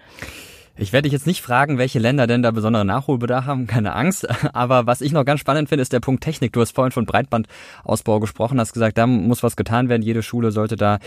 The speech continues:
einen schnellen Anschluss bekommen. Ist eine wichtige Sache, eine wichtige technische Voraussetzung. Da gibt's natürlich noch ein paar andere Dinge, die Schulen brauchen. Die einen sagen, jeder in der Schule braucht ein iPad. Vielleicht braucht man auch einfach nur gescheite Computer, andere Dinge.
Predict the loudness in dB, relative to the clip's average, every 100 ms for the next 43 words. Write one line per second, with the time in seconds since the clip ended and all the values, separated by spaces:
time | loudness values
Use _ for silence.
0 | -14 -20 -10 -4 2 2 2 0 0 0
1 | 0 -2 2 2 2 0 2 2 2 0
2 | 0 2 2 2 0 2 0 0 -2 -2
3 | -4 -2 0 2 0 -2 -20 -6 -2 2
4 | 2 0 -2 -4 -2 -2 -4 -8 -20 -20
5 | -18 -14 -10 -6 -2 0 2 2 2 4
6 | 2 2 2 2 4 4 2 -2 -2 -2
7 | -2 -2 -2 -2 -2 0 2 2 2 0
8 | 2 4 2 2 0 0 -4 -6 -6 -6
9 | -2 0 0 0 0 -2 -2 -2 2 2
10 | 2 -2 -10 -10 -6 -6 -2 0 0 -2
11 | -2 -2 0 2 4 4 2 0 0 0
12 | 0 0 0 2 2 4 4 2 0 2
13 | 2 2 2 2